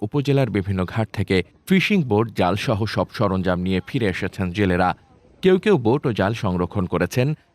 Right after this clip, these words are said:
কেউ বা শুরু করেছেন মেরামত কাজ। আয় বন্ধ হয়ে যাওয়ায় অনেকেই পড়েছেন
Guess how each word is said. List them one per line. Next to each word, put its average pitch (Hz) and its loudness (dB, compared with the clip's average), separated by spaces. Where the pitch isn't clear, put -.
কেউ 117 4
বা 98 4
শুরু 123 -4
করেছেন 90 -2
মেরামত 95 -2
কাজ। 92 0
আয় 135 2
বন্ধ 123 0
হয়ে 107 2
যাওয়ায় 95 2
অনেকেই 117 -2
পড়েছেন 90 -2